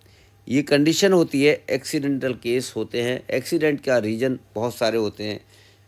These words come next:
कि हमने पशु को एआई करा रहे थे और पशु पीछे से गिर गया,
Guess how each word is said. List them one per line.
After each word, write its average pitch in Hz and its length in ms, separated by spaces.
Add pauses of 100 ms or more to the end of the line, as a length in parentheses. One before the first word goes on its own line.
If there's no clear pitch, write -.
(720)
कि - 80
हमने 170 320
पशु 156 320
को 131 200 (1500)
एआई 160 300
करा 165 240
रहे 139 160
थे 135 240 (1200)
और 135 160
पशु 131 320
पीछे 123 320
से 110 180
गिर 101 180
गया, 107 300